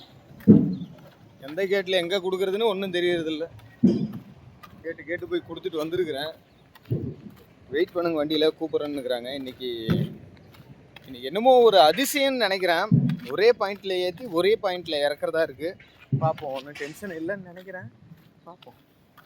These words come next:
லோடு ஏத்துறதுக்கு பாத்தீங்கன்னா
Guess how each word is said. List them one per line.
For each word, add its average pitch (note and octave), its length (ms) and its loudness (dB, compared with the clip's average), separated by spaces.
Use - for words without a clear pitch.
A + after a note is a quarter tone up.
லோடு B3+ 220 8
ஏத்துறதுக்கு A3 540 4
பாத்தீங்கன்னா F#3 420 -2